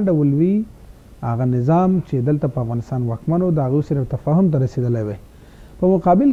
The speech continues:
کې د امریکایانو مسؤلیت دا و چې هغه رژیم چې دلته واکمن و، نو هغه د امریکا د سیاسي او نظامي ملاتړ څخه برخمن و. دوی باید هغه د هغه رژیم مشران د طالبانو سره مذاکراتو ته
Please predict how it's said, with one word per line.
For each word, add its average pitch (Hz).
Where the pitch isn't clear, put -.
کې 226
د 143
امریکایانو 156
مسؤلیت 185
دا 180
و 208
چې -
هغه 139
رژیم 147
چې 160
دلته 143
واکمن 131
و، 214
نو 185
هغه 139
د 160
امریکا 147
د 139
سیاسي 139
او 226
نظامي 165
ملاتړ 151
څخه 139
برخمن 123
و. 110
دوی 185
باید 214
هغه 139
د 131
هغه 147
رژیم 180
مشران 170
د 127
طالبانو 139
سره 151
مذاکراتو 135
ته 175